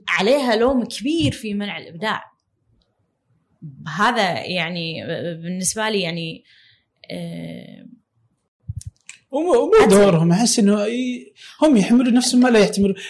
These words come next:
Speaker 2: لا، ما هو شغلك.
Speaker 1: يعني
Speaker 2: ما يهمك
Speaker 1: إذا
Speaker 2: واجد.
Speaker 1: ابتعدنا عن موضوع الإبداع، في موضوع ال-، ال-، الحرية مثلًا،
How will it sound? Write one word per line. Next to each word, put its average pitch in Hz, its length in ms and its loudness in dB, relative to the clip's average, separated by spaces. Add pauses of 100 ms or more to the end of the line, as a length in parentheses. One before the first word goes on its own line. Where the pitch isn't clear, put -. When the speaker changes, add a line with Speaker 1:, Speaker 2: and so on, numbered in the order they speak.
(140)
Speaker 2:
لا، 330 80 -6 (140)
ما 339 80 -4
هو 392 160 -10
شغلك. 175 400 -4
Speaker 1:
يعني 262 160 2
Speaker 2:
ما 302 60 6
يهمك 233 360 4
Speaker 1:
إذا 226 80 6
Speaker 2:
واجد. 226 120 4
Speaker 1:
ابتعدنا 277 300 -2
عن 247 180 -2
موضوع 233 300 -6
الإبداع، 214 560 -4
في 311 180 -10
موضوع 269 420 -4
ال-، 220 300 -6
ال-، 196 420 -6
الحرية 214 640 -6
مثلًا، 220 360 -8